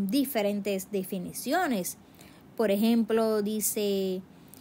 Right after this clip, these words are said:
"Una institución cuya finalidad consiste en la adquisición, conservación,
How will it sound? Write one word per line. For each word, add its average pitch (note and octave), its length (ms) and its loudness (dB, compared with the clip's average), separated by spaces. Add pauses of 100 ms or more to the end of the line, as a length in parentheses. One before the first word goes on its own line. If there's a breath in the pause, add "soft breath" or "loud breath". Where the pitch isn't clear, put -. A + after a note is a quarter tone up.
(360 loud breath)
"Una C#4+ 280 4
institución C4+ 960 2 (180)
cuya A#3 380 4
finalidad G3+ 680 2
consiste A3 680 0
en D4 200 -2
la G#3+ 100 2
adquisición, B3 920 -2
conservación, A#3 1040 -2